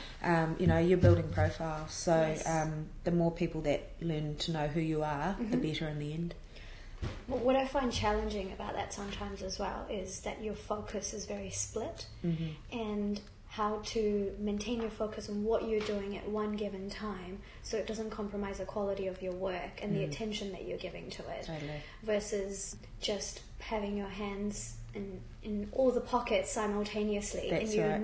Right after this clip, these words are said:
Speaker 2: not actually achieving anything.
Speaker 1: Yeah, well, the, one of the best things someone ever said to me was, "Work smarter, not harder."
Speaker 2: Harder, yeah.
Speaker 1: Um, and really, I do, um, apply that to my everyday where I can.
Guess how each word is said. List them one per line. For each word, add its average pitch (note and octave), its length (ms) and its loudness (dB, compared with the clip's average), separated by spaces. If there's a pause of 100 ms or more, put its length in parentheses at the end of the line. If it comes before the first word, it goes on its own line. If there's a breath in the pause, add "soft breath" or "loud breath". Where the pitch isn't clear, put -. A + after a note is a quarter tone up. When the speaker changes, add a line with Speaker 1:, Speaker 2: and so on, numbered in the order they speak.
Speaker 2:
not G3+ 280 -2
actually G3 560 -2 (180)
achieving G#3 440 0
anything. G#3 400 -2 (180)
Speaker 1:
Yeah, E3+ 440 10
well, F#3+ 520 8
the, F#3 400 10
one F#3 160 6
of F3 60 6
the E3+ 80 4
best E3+ 300 2
things E3 180 2
someone D3+ 300 0
ever D3+ 160 -2
said E3 260 0
to - 100 -4
me D3 140 0
was, D3 320 -2
"Work D#3 180 2
smarter, C#3+ 540 -2 (140)
not D#3 180 2
harder." G3+ 440 4
Speaker 2:
Harder, G3 120 0 (220 loud breath)
yeah. G#3+ 160 6 (320)
Speaker 1:
Um, D#3 200 2
and D#3 380 4
really, D3+ 420 6
I D3 200 4
do, C#3+ 640 4
um, C#3 360 0
apply C#3+ 320 2
that D3 220 0
to - 100 -4
my C3 120 0
everyday C#3+ 720 4 (100)
where D3 240 8
I C3+ 60 6
can. D#3+ 500 6